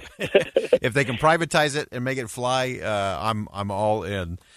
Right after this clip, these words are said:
Uh, Eric Boehm, reporter with Reason Magazine, great, uh, insight. And again, this is just one more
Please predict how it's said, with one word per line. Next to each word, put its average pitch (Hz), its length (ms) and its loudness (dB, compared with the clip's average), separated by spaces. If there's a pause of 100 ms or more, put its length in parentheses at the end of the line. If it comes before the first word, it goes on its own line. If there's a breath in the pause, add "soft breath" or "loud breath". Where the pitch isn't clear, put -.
(160 soft breath)
Uh, 95 240 2
Eric 117 280 2
Boehm, 104 260 -2
reporter 101 380 -2
with 95 180 -4
Reason 92 260 -2
Magazine, 87 480 -2
great, 101 440 -4
uh, 90 240 -2
insight. 107 600 -2
And 98 120 -4
again, 113 200 -4
this 107 180 -6
is 101 80 -10
just 101 200 -10
one 107 200 0
more 110 260 0